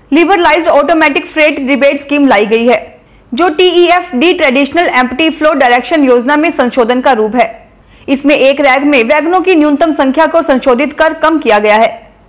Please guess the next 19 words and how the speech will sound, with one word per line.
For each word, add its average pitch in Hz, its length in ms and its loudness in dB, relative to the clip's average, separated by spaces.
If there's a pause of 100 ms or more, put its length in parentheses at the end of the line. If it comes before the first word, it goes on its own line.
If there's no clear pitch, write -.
(320)
इसके 262 240 -2
तहत 262 320 0
एक 285 200 2
रैक 294 200 2
में 269 220 -2
इन 349 160 -2
वैगनों 320 360 0
को 359 120 0
न्यूनतम 285 420 2
दस 294 220 0
की 349 120 0
संख्या 262 320 0
में 294 140 0
उपयोग 233 360 0
में 269 100 0
लाया 196 220 2
जा 202 160 0
सकता 202 280 -2
है। 220 120 2